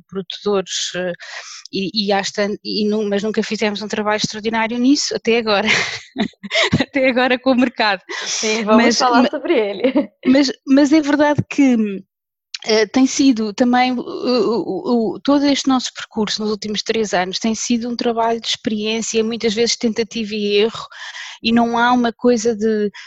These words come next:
Speaker 1: tu pensares, "Agora tens aqui uma curadoria sempre finalizada e, e impecável." Não,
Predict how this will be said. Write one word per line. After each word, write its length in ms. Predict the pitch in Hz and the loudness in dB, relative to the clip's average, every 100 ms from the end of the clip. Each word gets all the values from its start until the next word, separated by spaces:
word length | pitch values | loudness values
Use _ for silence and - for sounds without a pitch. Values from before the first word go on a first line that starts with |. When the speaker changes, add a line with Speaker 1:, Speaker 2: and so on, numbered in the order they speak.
| - | -8
Speaker 1:
tu 100 | 220 | -6
pensares, 500 | 226 220 - 202 180 | -2 -2 0 -2 -2
"Agora 300 | 185 202 208 | -2 0 0
tens 240 | 220 214 | -2 -4
aqui 160 | 202 214 | -4 -2
uma 120 | 208 | -2
curadoria 720 | - 220 220 214 196 214 208 202 | -2 0 2 0 -4 -4 0 0
sempre 400 | - 220 202 - | 0 -2 -2 -6
finalizada 1040 | 214 202 202 202 165 190 190 196 180 180 | -2 0 0 0 -2 0 2 0 -2 -4
e, 380 | 175 180 160 180 | -4 -8 -8 -8
e 220 | - 190 196 | -6 -4 -4
impecável." 580 | 180 - 208 196 175 | -4 -6 -2 -2 -2
Não, 220 | 220 208 | -2 0